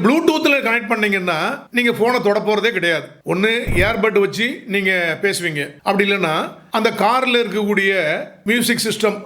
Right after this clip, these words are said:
அந்த இது இருக்கும், அந்த சிஸ்டத்துல Bluetooth-ல கனெக்ட் பண்றீங்க, கார்ல வாய்ஸ் வரும், நீங்க அவட்ட எதையுமே தொடாமையே நீங்க பேசிட்டு போலாம். அது எப்படிங்க குற்றமாகும்? இந்த ரெண்டு நாளைக்கு முன்னாடி என் ஃப்ரெண்டு சென்னையில வண்டி ஓட்டிட்டு போகும்போது போலீஸ் வண்டியில பிடிச்சு, "நான் Bluetooth-ல தாங்க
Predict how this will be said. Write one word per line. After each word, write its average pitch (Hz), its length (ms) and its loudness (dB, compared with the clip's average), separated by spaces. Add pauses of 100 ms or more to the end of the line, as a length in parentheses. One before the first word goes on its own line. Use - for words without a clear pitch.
அந்த 180 220 2
இது 196 120 4
இருக்கும், 160 300 -2 (180)
அந்த 208 220 2
சிஸ்டத்துல 247 480 0
Bluetooth-ல 208 460 0
கனெக்ட் 196 240 0
பண்றீங்க, 175 360 0 (380)
கார்ல 254 340 2 (380)
வாய்ஸ் 208 320 0
வரும், 277 240 0
நீங்க 233 180 2
அவட்ட 240 180 0 (580)
எதையுமே 233 280 2 (120)
தொடாமையே 240 480 0
நீங்க 240 220 0
பேசிட்டு 196 260 0
போலாம். 156 240 -2 (100)
அது 247 140 2
எப்படிங்க 285 320 2
குற்றமாகும்? 196 640 2 (440)
இந்த 208 120 6
ரெண்டு 214 180 0
நாளைக்கு 240 240 0
முன்னாடி 214 300 2
என் 185 140 -2
ஃப்ரெண்டு 214 280 2 (520)
சென்னையில 208 300 2
வண்டி 196 200 2
ஓட்டிட்டு 175 220 0
போகும்போது 175 520 0
போலீஸ் 196 300 0
வண்டியில 175 320 0
பிடிச்சு, 170 280 0 (420)
"நான் 220 180 2
Bluetooth-ல 277 500 2
தாங்க 285 180 0